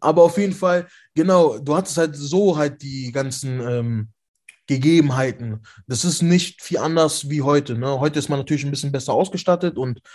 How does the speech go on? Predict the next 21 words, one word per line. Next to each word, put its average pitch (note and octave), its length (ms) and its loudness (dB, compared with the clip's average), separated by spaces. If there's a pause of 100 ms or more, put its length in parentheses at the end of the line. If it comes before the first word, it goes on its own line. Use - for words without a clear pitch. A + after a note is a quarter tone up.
(380)
ähm, B2 400 -2
ist, - 200 -6
glaub C#3 200 4
ich, C#3+ 80 -6
n-, D3+ 260 -2
noch C#3 380 -2
einfacher F3+ 480 0
geworden, E3+ 340 2
aber C#3 240 0
das C3+ 240 -2
war C#3+ 160 4
zu C#3 140 -14
zweitausendachtzehn, C#3 1120 -4
äh, A#2 200 -6
zu, G#2+ 320 -16
zu - 240 -12
zweitausendachtzeit D3+ 920 0
Zeiten F#3 200 0 (380)
ungefähr D#3+ 580 6
dasselbe C#3+ 440 0
Setup, A#2+ 480 -8